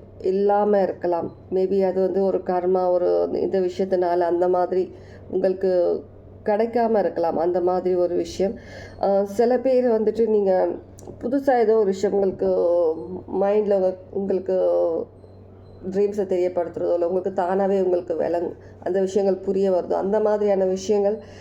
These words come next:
புரிஞ்சுக்கிட்டு நீங்க இன்னும் bold and ஸ்ட்ராங்கா ஆயிட்டு நீங்க இந்த விஷயங்களை வந்துட்டு பயப்படாம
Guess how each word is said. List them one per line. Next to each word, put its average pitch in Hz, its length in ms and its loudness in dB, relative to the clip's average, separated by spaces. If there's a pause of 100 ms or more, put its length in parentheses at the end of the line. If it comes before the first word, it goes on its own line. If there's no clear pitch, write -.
(260)
புரிஞ்சுக்கிட்டு 214 560 2
நீங்க 190 260 2
இன்னும் 220 540 2
bold 196 400 2
and 185 140 2
ஸ்ட்ராங்கா 196 640 0
ஆயிட்டு 185 340 2
நீங்க 185 180 2
இந்த 185 160 2
விஷயங்களை 190 520 2
வந்துட்டு 175 640 -2 (520)
பயப்படாம 190 720 0